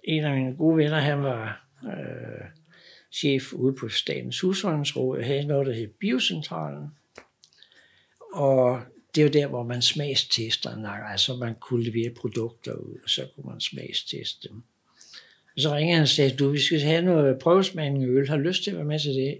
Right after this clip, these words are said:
"Ja, det vil jeg sgu gerne." Og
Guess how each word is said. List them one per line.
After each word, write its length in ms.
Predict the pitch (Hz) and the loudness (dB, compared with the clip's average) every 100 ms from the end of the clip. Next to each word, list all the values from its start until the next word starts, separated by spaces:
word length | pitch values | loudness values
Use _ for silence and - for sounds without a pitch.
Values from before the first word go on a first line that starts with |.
| - | -4
"Ja, 180 | 147 196 - | -4 -4 -8
det 100 | 214 | -8
vil 60 | |
jeg 100 | 175 | -6
sgu 220 | - - 57 | -6 -8 -10
gerne." 320 | 98 110 123 _ _ _ _ _ - _ _ _ _ _ _ _ _ _ _ _ | -12 -14 -16 _ _ _ _ _ -20 _ _ _ _ _ _ _ _ _ _ _
Og 560 | - 156 139 135 131 | -2 2 6 6 6